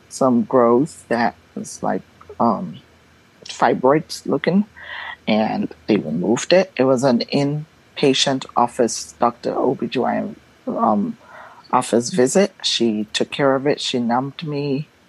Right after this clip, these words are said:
and the anesthesia, but I was awake. I could see what was going on, and she did it. Um, and then she told me I was doing great and I should be okay and I can have my kids.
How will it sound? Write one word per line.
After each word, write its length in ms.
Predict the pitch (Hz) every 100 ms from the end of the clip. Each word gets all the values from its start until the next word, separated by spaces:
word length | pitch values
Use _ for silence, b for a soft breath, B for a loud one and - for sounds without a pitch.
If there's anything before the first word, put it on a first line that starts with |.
| b b _ -
and 160 | - 123
the 60 |
anesthesia, 840 | 117 117 - 160 185 175 170 165 165
but 120 | 127
I 80 | 120
was 120 | 117
awake. 460 | 113 107 113 151 - -
I 60 | -
could 180 | -
see 220 | - 123 117
what 200 | 123 110
was 140 | 113
going 300 | - 117 123
on, 320 | 123 127 143 - _ b b b -
and 260 | 123 117
she 140 | - -
did 200 | 123 104
it. 140 | - _ _ _ - - B B _ -
Um, 600 | 131 131 127 120 113 117 - _ _ _ _ _ _ _ _ _ _ -
and 460 | 139 131 127 - - _ _ -
then 220 | 113 139
she 160 | - 147
told 200 | 175 165
me 80 | 160
I 60 |
was 180 | 147 143
doing 260 | 147 143 139
great 300 | 143 160 226
and 180 | 143
I 80 | 120
should 280 | - - 151
be 140 | 139
okay 380 | 147 147 - 175 220
and 80 | 175
I 100 | 117
can 220 | - 127
have 160 | 120 110
my 140 | 151
kids. 600 | 185 427 131 113 - -